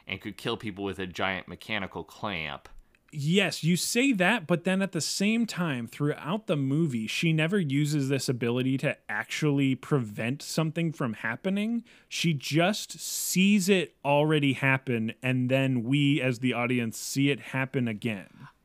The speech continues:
Speaker 1: I think it could have done a lot better in the movie of, like, when the soldiers are hunting them,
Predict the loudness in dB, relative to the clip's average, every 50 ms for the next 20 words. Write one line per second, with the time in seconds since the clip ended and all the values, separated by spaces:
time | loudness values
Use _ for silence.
0 | -20 -20 -20 -14 -6 -4 -4 -4 -4 -4 -6 -6 -6 -8 -12 -12 -10 -8 -6 -6
1 | -4 -2 -2 0 0 0 0 0 2 4 4 2 2 -2 -6 -4 -4 -2 -2 -2
2 | -4 -4 -4 -6 -4 -4 -4 -2 -2 -4 -4 -4 -4 -4 -2 -2 -4 -4 -2 -2
3 | -2 -2 -2 -4 -6 -10 -16 _ -14 -6 -2 -2 0 0 0 -2 -4 -4 -4 -4
4 | -2 -2 -2 -2 -2 -4 -4 -2 -2 -2 -2 -2 -6 -6 -6 -6 -6 -6 -6 -6
5 | -6 -8 -10 -12 -14